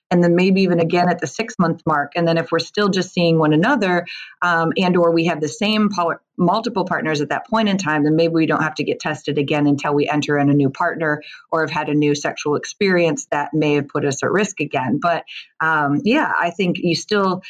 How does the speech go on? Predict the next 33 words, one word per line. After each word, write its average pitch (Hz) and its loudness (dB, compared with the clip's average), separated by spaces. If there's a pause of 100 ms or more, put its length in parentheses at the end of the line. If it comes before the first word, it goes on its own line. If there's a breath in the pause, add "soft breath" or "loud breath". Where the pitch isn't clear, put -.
(240 loud breath)
in 196 2
terms 262 2
of 196 0
testing, 175 0
no 175 4
matter 180 2
when 190 2
you 190 2
get 165 -2
tested, 160 -6
they 156 0
do 208 0
say, 139 0
and 156 2
will, 151 2 (200)
and 156 0
will 151 2
advise 143 -2
to - -6
get 170 -4
tested 156 -6
again 147 0
three 165 0
to 160 2
six - -4
months 143 0
later 160 2
to 160 -6
make 151 0
sure 151 2
that 139 -2
results 143 -2 (380 loud breath)
weren't 156 2